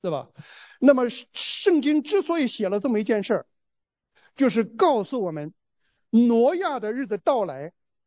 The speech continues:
上帝要毁灭这个世界，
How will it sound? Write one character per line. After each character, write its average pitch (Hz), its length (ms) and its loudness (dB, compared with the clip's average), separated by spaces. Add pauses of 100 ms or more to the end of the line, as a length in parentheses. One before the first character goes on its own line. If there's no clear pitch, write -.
(460)
上 277 340 2
帝 262 180 -2
要 233 160 2
毁 214 400 0
灭 302 240 0
这 294 120 -12
个 240 100 -4
世 254 200 -6
界， 202 260 -4